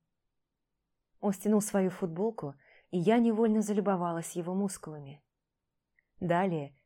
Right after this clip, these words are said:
физрук принялся ласкать меня и покрывать все тело поцелуями. Я извивалась под ним, постановая от его ласк.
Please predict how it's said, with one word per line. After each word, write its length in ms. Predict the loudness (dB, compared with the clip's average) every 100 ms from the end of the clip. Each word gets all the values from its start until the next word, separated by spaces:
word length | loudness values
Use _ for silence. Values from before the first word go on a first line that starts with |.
| _
физрук 380 | -2 0 0 2
принялся 420 | 2 4 2 0
ласкать 480 | 0 -2 -4 -2 -2
меня 440 | -2 -4 -8 -12 _ _ _ -6
и 100 | -4
покрывать 460 | 0 2 2 2
все 180 | -2 -8
тело 300 | -2 -2 -2
поцелуями. 720 | -6 -8 -8 -8 -10 -12 -16 _ _ _ _ _ _ _ _ _ _ 2
Я 220 | 6 8
извивалась 600 | 8 6 6 4 2 -2
под 200 | -2 -2
ним, 320 | -2 -4 -8 _ _ -4
постановая 720 | -4 -4 -2 0 2 0 -2
от 80 | -4
его 260 | -4 -4
ласк. 480 | -6 -8 -12 -18 -20